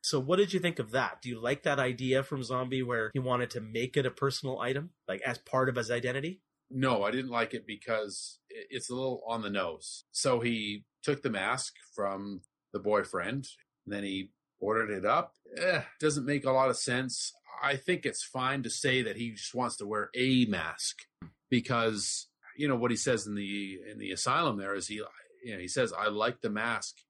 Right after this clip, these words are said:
Speaker 2: because it hides my face. It hides my ugliness."
Speaker 1: Mm-hmm.
Speaker 2: So it doesn't matter which mask that he's wearing. It matters that he's wearing a mask. The fact that the boyfriend wore a mask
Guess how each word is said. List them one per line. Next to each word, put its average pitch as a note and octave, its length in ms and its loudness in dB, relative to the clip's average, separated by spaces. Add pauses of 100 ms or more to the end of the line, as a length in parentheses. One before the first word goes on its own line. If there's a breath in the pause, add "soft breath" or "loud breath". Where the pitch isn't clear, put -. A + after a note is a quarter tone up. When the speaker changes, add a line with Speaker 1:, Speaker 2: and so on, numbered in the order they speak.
(380)
Speaker 2:
because G#2 160 -4
it F#2 80 -12
hides A2 260 -4
my F2 120 -8 (120)
face. G2+ 240 -2
It - 80 -14
hides G2+ 200 -8
my E2 160 -14
ugliness." G#2 680 -6 (260)
Speaker 1:
Mm-hmm. G#2+ 220 -8
Speaker 2:
So C3+ 120 0
it C3 40 4
doesn't C#3+ 260 2
matter A#2+ 460 2
which F#2+ 440 -4
mask G2 440 -6 (360)
that G#2+ 100 0
he's G2+ 160 -4
wearing. E2 580 -6 (200)
It G#2 120 -12 (120)
matters A2 380 0
that G2 120 -4
he's G2 160 -8
wearing F#2+ 320 -4
a G2+ 120 -4
mask. E2 400 -4 (380 soft breath)
The A#2+ 80 -2
fact D#3+ 300 0
that A#2+ 60 -8
the G2+ 60 -12
boyfriend B2 460 0
wore G#2 340 0 (100)
a B2+ 220 2
mask E2+ 520 -4